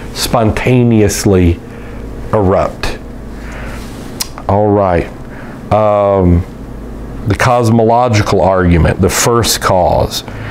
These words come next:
uh, cars, watches, nothing, as Parmenides says, nothing comes from nothing. You can think of that two ways. Nothing comes from nothing. That's true. And nothing comes from nothing.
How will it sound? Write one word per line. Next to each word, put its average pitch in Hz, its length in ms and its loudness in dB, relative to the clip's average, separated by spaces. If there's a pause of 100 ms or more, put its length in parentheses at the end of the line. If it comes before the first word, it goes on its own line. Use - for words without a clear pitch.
(320)
uh, 87 380 2
cars, 104 680 2
watches, 95 480 4
nothing, 110 420 4
as 107 140 2
Parmenides 151 720 2
says, 98 600 0 (1200)
nothing 110 720 2 (220)
comes 117 320 2
from 101 260 2
nothing. 101 540 2
You 107 160 4
can 110 140 4
think 151 220 2
of 101 60 2
that 101 200 2
two 110 140 4
ways. 90 240 6
Nothing 101 720 2 (240)
comes 107 260 2
from 95 220 2
nothing. 90 480 2 (160)
That's - 240 0
true. 101 400 2 (480)
And 104 140 4
nothing 120 340 2
comes 104 260 2
from 107 160 2
nothing. 104 320 2